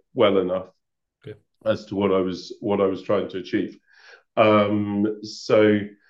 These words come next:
Speaker 1: the, the other thing that always nagged me about that topic was,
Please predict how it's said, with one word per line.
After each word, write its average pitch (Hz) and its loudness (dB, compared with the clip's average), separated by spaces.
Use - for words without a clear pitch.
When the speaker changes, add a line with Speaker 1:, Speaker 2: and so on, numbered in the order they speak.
Speaker 1:
the, 143 -6
the 131 2
other 147 6
thing 135 -2
that 123 0
always 120 -4
nagged 117 -2
me 120 -4
about 110 -2
that 107 -6
topic 107 -4
was, 107 -2